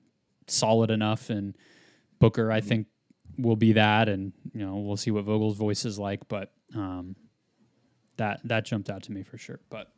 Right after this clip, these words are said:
Speaker 1: all right, that'll wrap
Speaker 2: Yep.
Speaker 1: us up. One, well,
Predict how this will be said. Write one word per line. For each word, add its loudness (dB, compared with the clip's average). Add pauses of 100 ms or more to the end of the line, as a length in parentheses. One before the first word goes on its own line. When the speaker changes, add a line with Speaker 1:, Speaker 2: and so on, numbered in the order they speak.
Speaker 1:
all -12
right, -12
that'll 10
wrap 10
Speaker 2:
Yep. -18
Speaker 1:
us 2 (120)
up. 2 (180)
One, 2 (600)
well, -18